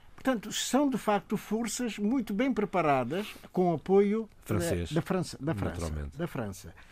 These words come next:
Speaker 1: Portanto, isto é um elemento chave, eh, porque o Chad é considerado como um braço, eh, do mundo ocidental, particularmente da França, para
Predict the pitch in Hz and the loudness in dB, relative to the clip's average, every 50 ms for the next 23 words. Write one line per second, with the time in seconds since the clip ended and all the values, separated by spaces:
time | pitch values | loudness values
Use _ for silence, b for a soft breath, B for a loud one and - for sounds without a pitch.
0 | B B B - 202 196 - 233 208 151 - 160 - - - 254 247 - - 285 | B B B -4 -2 4 6 6 4 4 0 -6 -6 0 2 2 2 2 2 0
1 | 269 247 - - 220 220 226 226 226 220 208 214 196 208 190 170 147 - - 151 | -2 0 2 4 4 6 6 6 4 4 2 4 4 4 4 4 2 0 -2 -2
2 | 147 143 127 - - - - - 190 185 196 190 190 196 190 208 202 B B B | -2 -2 -4 -4 -4 -2 0 6 8 8 8 8 6 4 0 -2 -2 B B B
3 | B B B B B B B B - 185 180 185 175 170 165 165 160 160 160 160 | B B B B B B B B -2 0 2 4 4 4 4 2 0 -2 -4 -6
4 | 165 - - - - - - 196 185 - - 190 - - - 214 202 - - - | -8 -12 -20 -20 -20 -4 -2 0 0 0 -4 -10 -10 0 0 0 2 2 4 6
5 | 214 220 226 226 233 262 247 - - 240 262 277 269 - 277 262 196 - - 208 | 6 6 6 4 0 -4 -4 -2 2 4 4 4 4 2 0 0 0 0 -2 -2
6 | 185 165 156 165 175 196 196 202 - - - 226 226 214 233 233 226 202 214 208 | -2 0 2 2 2 2 0 -2 -2 2 4 4 4 4 2 2 4 6 6 6
7 | 196 190 160 160 226 247 247 262 233 - - - - - 247 247 - - b b | 6 6 6 4 4 6 6 4 2 0 -6 -10 -8 -6 -6 -8 -8 -12 b b
8 | b b b b b b b b b b b b - - 180 185 180 175 175 170 | b b b b b b b b b b b b -6 -2 0 0 2 2 2 2
9 | 165 160 160 151 147 139 143 143 160 190 185 196 240 247 214 214 196 - - 190 | 2 0 0 0 0 -2 -2 0 0 0 2 2 2 2 2 2 0 0 2 2
10 | 190 185 180 - 240 247 - - 269 262 - 233 - 226 214 208 196 185 165 135 | 2 2 4 4 4 2 4 0 -4 -2 -2 0 2 4 4 4 4 2 2 0
11 | - 165 175 175 - - 196 202 214 220 208 - 233 233 247 - b b b b | 0 -2 -2 -2 -2 2 2 2 2 2 0 -2 -4 -6 -6 -8 b b b b
12 | b b b b - - - 226 226 233 240 240 247 247 247 247 277 | b b b b -20 0 4 6 6 8 6 4 4 2 0 -2 -6